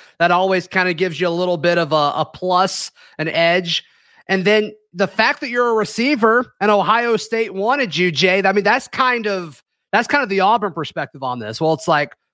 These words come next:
well, if Ohio State wanted him to play receiver possibly down the line, like, great,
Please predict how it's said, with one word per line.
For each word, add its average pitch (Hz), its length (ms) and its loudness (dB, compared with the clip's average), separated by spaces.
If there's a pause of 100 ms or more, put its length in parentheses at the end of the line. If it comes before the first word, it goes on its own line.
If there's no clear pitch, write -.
well, 156 140 2
if 139 80 0
Ohio 185 260 4
State 214 160 0
wanted 190 200 0
him 180 80 -4
to 156 60 -6
play 180 140 -4
receiver 165 480 -2
possibly 170 460 0
down 160 180 2
the 139 80 -4
line, 151 420 0
like, 127 320 -6 (380)
great, - 540 -2